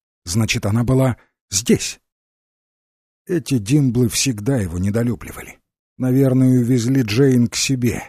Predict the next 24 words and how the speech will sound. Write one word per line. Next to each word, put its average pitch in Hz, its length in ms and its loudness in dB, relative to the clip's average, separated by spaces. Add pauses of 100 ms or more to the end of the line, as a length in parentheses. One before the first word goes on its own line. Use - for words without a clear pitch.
(560)
Надо 147 260 0
пойти 135 440 2
к 113 80 -6
Димблу, 104 560 0 (180)
в 101 60 -14
его 143 300 2
колледж. - 520 -2 (840)
От - 160 -6
этого 147 180 0
решения 156 460 2
ему 143 120 2
стало 127 300 -4
легче. - 440 -8 (500)
После 127 300 0
всего, 127 440 0
что - 240 -2
он 120 180 4
испытал, 123 580 -2
ему 120 320 0
очень 143 280 -2
хотелось 127 520 0
стать - 420 -2 (300)
обиженным 120 720 2
мужем, 143 560 2